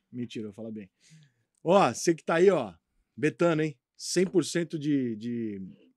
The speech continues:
de... é, tô, aí eu. Cem por cento do quê? De bônus, eu esqueci o nome. É, cem por cento de bônus no seu primeiro depósito, até trezentos reais, né?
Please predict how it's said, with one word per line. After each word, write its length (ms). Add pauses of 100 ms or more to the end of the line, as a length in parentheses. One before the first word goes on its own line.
(180)
de... 840 (1400)
é, 240
tô, 180
aí 140
eu. 180 (640)
Cem 160
por 60
cento 120
do 60
quê? 180 (1300)
De 100
bônus, 480
eu 80
esqueci 340
o 60
nome. 140 (600)
É, 180
cem 200
por 60
cento 160
de 60
bônus 260
no 60
seu 140
primeiro 280
depósito, 440
até 200
trezentos 360
reais, 220
né? 160